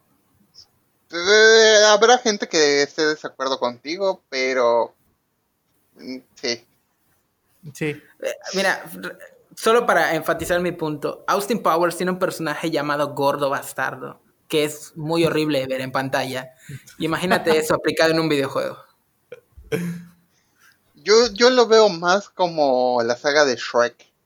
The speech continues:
Speaker 1: Tiene un comienzo muy bueno, pero luego no saben cómo seguirle.
Speaker 3: Sí, siento que eso le pasó a muchas cosas de esa época.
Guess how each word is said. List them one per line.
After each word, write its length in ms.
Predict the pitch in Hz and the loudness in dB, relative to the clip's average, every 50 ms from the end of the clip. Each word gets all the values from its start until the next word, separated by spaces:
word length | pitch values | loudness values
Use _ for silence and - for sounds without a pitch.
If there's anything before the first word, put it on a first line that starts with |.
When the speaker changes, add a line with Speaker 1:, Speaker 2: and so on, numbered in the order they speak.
| _ _ _ _ _ _ _ _ _ _ _ _ _ _ _ _ _ _ _ _ _ _ _ _ _ _ _ _ _ _ _ _ _ _ | _ _ _ _ _ _ _ _ _ _ _ _ _ _ _ _ _ _ _ _ _ _ _ _ _ _ _ _ _ _ _ _ _ _
Speaker 1:
Tiene 200 | - 165 170 185 | -6 -4 -4 -4
un 80 | 190 180 | -4 -2
comienzo 480 | - 175 156 156 160 165 170 165 175 | 0 0 0 0 -2 -2 -2 -4 -6
muy 200 | 165 160 160 156 | -4 -4 -4 -4
bueno, 440 | 147 135 139 151 160 165 175 175 170 | -4 0 0 0 2 2 0 -2 -2
pero 160 | - 160 147 | 0 0 0
luego 300 | 135 135 147 151 147 151 | 2 4 2 2 2 0
no 120 | 147 151 147 | -2 -4 -6
saben 280 | - - 151 143 143 143 | -4 -2 -2 -2 -2 -2
cómo 280 | 135 - 131 135 143 135 | -4 -8 -8 -8 -8 -10
seguirle. 580 | - - 117 107 110 120 117 117 117 113 - _ _ _ _ _ _ _ _ _ _ _ _ _ _ _ _ _ _ _ _ - - - - - - _ | -10 -14 -14 -12 -14 -14 -14 -12 -14 -16 -16 _ _ _ _ _ _ _ _ _ _ _ _ _ _ _ _ _ _ _ _ -20 -20 -20 -20 -20 -20 _
Speaker 3:
Sí, 200 | - 226 226 - | -4 -4 -4 -2
siento 240 | - 220 214 208 247 | -2 -2 0 0 0
que 80 | 269 | 0
eso 120 | 254 247 269 | 0 0 0
le 100 | 247 - | 0 2
pasó 240 | - 180 - - 185 | 2 2 2 2 0
a 40 | |
muchas 300 | 185 190 185 - 202 180 - | 0 0 0 0 -2 -2 0
cosas 320 | - 165 160 160 180 175 156 | -2 -2 0 0 -2 -2 0
de 120 | 165 160 | 0 -2
esa 160 | 156 156 170 156 | 0 -2 -2 -2
época. 400 | 147 143 143 147 139 139 135 135 | -2 -2 -2 -4 -4 -4 -6 -8